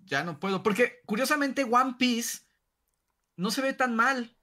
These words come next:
y eso que está más chungo, ¿no? O sea, eso que parece más el teatro fantástico,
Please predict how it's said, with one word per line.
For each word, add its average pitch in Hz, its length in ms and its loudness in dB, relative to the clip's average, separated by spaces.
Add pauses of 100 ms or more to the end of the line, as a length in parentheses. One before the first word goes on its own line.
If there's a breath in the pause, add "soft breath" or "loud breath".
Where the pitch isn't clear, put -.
y 175 80 0
eso 233 180 0
que 185 80 -2
está 190 180 0
más 202 240 0
chungo, 196 460 2
¿no? 202 240 0
O 233 40 -2
sea, 175 140 2
eso 190 160 0
que 175 120 -2
parece 151 380 0
más 180 220 0
el 190 120 -8
teatro 180 300 -6
fantástico, 160 920 -4